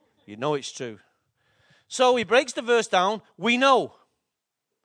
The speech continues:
So then the next thing he says, "that in all things."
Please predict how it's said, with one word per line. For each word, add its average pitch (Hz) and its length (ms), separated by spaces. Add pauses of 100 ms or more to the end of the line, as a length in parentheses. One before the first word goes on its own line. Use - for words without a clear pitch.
(300)
So 226 360
then 233 200
the 240 80
next 285 260
thing 254 140
he 233 80
says, 240 380 (360)
"that 254 240
in 247 220
all 254 600 (200)
things." 226 800